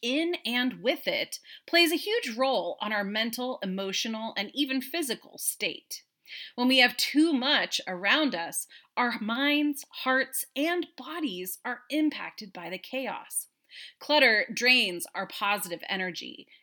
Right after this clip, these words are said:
It can even cause or worsen our depression and anxiety, which already run rampant amongst the M S population. Too much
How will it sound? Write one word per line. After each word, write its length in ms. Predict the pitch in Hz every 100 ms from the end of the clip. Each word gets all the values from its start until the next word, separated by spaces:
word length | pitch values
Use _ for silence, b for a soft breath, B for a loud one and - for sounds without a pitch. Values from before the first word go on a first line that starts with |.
| _
It 100 | 247
can 120 | 294
even 360 | 277 269 311 359
cause 460 | - 262 262 302 277
or 240 | 226 226
worsen 600 | 175 220 359 - 208 196
our 200 | - 202
depression 640 | 208 220 247 254 - 180 185
and 160 | 185 190
anxiety, 800 | 196 196 240 302 262 - - - b b b _
which 160 | 302 -
already 480 | 359 427 381 392 277
run 400 | 190 226 202 170
rampant 560 | 202 190 - - - -
amongst 540 | 196 196 190 - - -
the 160 | 190
M 160 | - 180
S 200 | 156 -
population. 840 | - 156 165 160 151 - 87 - - _ _ _ _ _ _ -
Too 260 | - 349 330
much 600 | 277 339 277 277 -